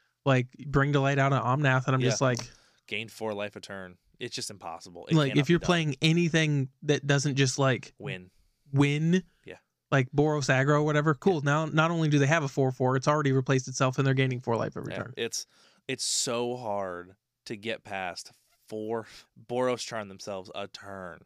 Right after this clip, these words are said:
Speaker 2: Or no,
Speaker 1: Mm-hmm.
Speaker 2: Boros Charm doesn't, deals four, or Lightning Helixes?
Speaker 1: Yeah, Lightning Helix is the one you're
Speaker 2: Sorry.
Speaker 1: thinking
Speaker 2: Yeah, so
Speaker 1: of.
Speaker 2: a better Lightning Helix. Yeah, man. I played, uh, I played against it in Modern. I've watched me play against it in Modern, and just, like, the, the boards that Omnath stabilizes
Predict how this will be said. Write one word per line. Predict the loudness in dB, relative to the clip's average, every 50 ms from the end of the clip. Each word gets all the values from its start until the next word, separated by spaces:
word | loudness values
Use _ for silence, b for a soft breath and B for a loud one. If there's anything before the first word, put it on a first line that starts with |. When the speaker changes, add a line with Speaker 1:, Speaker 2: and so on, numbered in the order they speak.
| _ _
Speaker 2:
Or | -2 0
no, | 0 0
Speaker 1:
Mm-hmm. | 2 0
Speaker 2:
Boros | 0 0 -2 -4
Charm | -10 -10 -10 -8 -8
doesn't, | -10 -10 -10 -14 -20 _ _ _ _
deals | -10 -8 -6 -6 -6 -8
four, | -12 -10 -8 -6 -4 -4 -4 -6 -8 -10
or | -12 -14 -14
Lightning | -12 -12 -12 -12 -12 -14 -12
Helixes? | -10 -10 -10 -10 -10 -10 -10 -10 -10 -12 -18 -2
Speaker 1:
Yeah, | _ 2 2 2
Lightning | 2 0 0 0 -2 -6 -6
Helix | -6 -4 -4 -4 -4 -4 -4
is | -4
the | -4
one | -2 -2
you're | -2 -2 -2
Speaker 2:
Sorry. | -2
Speaker 1:
thinking | -2 0
Speaker 2:
Yeah, | -2 0 -2 -2 -4 -4 -4
so |
Speaker 1:
of. | -6
Speaker 2:
a | -6
better | -4 -2 0 0 0
Lightning | 0 -2 -4 -6 -10 -10
Helix. | -8 -6 -4 -4 -6 -6 -8 -16 -18 b b b b b
Yeah, | -6 -2 -2 -2 -2
man. | -2 -4 -4 -4 -4 -6 -8 -12 B B B B B B B
I | -2 -2 -2
played, | -2 -2 -2 0 0 0 0
uh, | 0 -2 0 -2 -2 -4 -4 -4
I | -6 -6
played | -2 -2 -2 -2
against | 0 -2 -4 -4
it | -6 -4
in |
Modern. | -4 -4 -2 -2 -2 -2 -4 -4
I've | -8 -8
watched | -4 -4 -4 -4 -4 -8
me | -8
play | -6 -6 -6
against | -6 -10 -14 -14
it |
in | -12 -10
Modern, | -8 -8 -6 -8 -8 -10
and | -14 -16 -12
just, | -12 -10 -10 -10 -10
like, | -10 -12 -12 -12 -16 _ _ _ _ _
the, | -20 -12 -8 -8 -8 -8 -10 -14
the | -12 -12 -12
boards | -12 -10 _ -4 -2 0 0 0 -2 -4 -8
that | -8 -8 -8 _ _ _ _ _ _ _ _ -10
Omnath | -10 -10 -10 -10 -10 -10 -10 -10
stabilizes | -12 -12 -12 -10 -10 -10 -10 -12 -12 -14 -16 -18 -18 -18